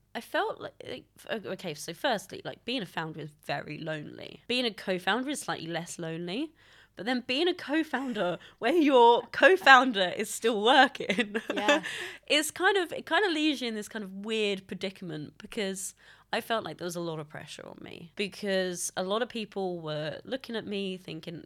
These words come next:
Speaker 1: 'cause, yeah, for me it was a hobby, but it was also a business. We also had employees. Like, it's not actually a hobby at this point.
Speaker 2: Yeah, yeah, yeah.
Speaker 1: Um,
Speaker 2: This
Speaker 1: we
Speaker 2: has kind
Speaker 1: are
Speaker 2: of
Speaker 1: try-,
Speaker 2: escalated a
Speaker 1: yeah, we
Speaker 2: little
Speaker 1: are
Speaker 2: bit.
Speaker 1: trying to grow something. We do want to change the world. I think because I was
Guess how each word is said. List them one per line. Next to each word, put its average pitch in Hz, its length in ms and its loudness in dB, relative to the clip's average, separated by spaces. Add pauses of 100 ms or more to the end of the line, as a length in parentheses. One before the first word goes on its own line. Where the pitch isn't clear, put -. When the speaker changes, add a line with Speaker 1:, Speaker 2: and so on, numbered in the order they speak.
(120)
Speaker 1:
'cause, - 300 -18
yeah, 269 100 -8
for - 160 -14
me 156 140 -8
it - 80 -12
was 214 200 -8
a 180 40 -6
hobby, - 480 -10 (400)
but 180 300 0 (280)
it 208 80 -2
was 214 200 -2
also 208 260 -2
a 165 60 0
business. 180 640 -4
We 208 120 -8
also 226 240 -2
had 180 160 2
employees. 175 800 -4
Like, 175 380 -8
it's - 140 -16
not 240 180 -8 (100)
actually 185 420 -4
a 180 40 -2
hobby 185 300 0
at - 80 -8
this - 180 -10
point. - 380 -14
Speaker 2:
Yeah, 226 140 -8
yeah, 180 220 -2
yeah. 175 180 0
Speaker 1:
Um, 180 80 -8 (120)
Speaker 2:
This - 160 -6
Speaker 1:
we 202 100 2
Speaker 2:
has 247 100 6
kind 233 120 6
Speaker 1:
are 214 40 6
Speaker 2:
of 247 60 2
Speaker 1:
try-, 240 200 6
Speaker 2:
escalated 196 260 -4
a 240 40 0
Speaker 1:
yeah, 233 120 10
we 226 100 4
Speaker 2:
little 247 120 10
Speaker 1:
are 285 100 12
Speaker 2:
bit. - 80 2
Speaker 1:
trying 254 180 4
to 214 60 2
grow 233 280 6
something. 165 500 -4
We 185 100 -2
do 277 220 -4
want 220 220 -2
to 202 100 -6
change 202 300 -2
the 180 120 -8
world. 196 400 -2 (180)
I 269 40 -2
think 339 240 0
because 269 240 -8
I 247 80 0
was 220 460 -4